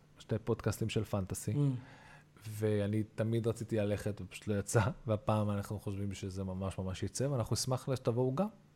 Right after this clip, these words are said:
Speaker 2: תבואו, זה,
Speaker 1: אה,
Speaker 2: אה,
Speaker 1: אנחנו קצת
Speaker 2: המשחקים
Speaker 1: רוכבים,
Speaker 2: מתחילים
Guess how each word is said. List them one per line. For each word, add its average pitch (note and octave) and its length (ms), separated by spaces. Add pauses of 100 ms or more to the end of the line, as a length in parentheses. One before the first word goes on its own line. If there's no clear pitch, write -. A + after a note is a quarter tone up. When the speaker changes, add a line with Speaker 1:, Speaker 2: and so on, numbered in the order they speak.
(180)
Speaker 2:
תבואו, D#3 380
זה, D#3 320
Speaker 1:
אה, - 360
Speaker 2:
אה, - 60
Speaker 1:
אנחנו C#3 220
קצת F#3 80
Speaker 2:
המשחקים G3 320
Speaker 1:
רוכבים, A3+ 180
Speaker 2:
מתחילים A3+ 220